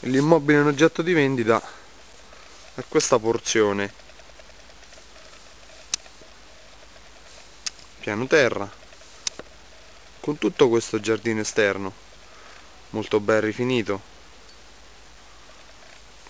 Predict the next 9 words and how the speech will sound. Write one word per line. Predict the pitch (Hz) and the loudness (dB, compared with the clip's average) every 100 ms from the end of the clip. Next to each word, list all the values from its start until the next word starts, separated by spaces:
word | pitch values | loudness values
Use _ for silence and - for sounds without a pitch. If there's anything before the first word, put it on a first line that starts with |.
| - - - - - - - - - - - - - - - - - - - | -20 -20 -20 -20 -20 -20 -20 -20 -20 -20 -20 -20 -20 -20 -20 -20 -20 -20 -18
con | 104 | -12
queste | 107 113 110 | -6 -2 -2
piante | 110 113 113 | -2 -2 -2
ornamentali | 113 110 110 107 127 113 | -2 -2 -4 0 2 2
che | 104 | -2
ci | 104 110 | -4 -6
accolgono | - 117 101 113 | 0 0 2 -2
direttamente | 107 110 - 117 107 110 | -2 -4 -4 -4 -2 -2
all'ingresso. | 107 104 101 98 - | -2 -2 0 2 0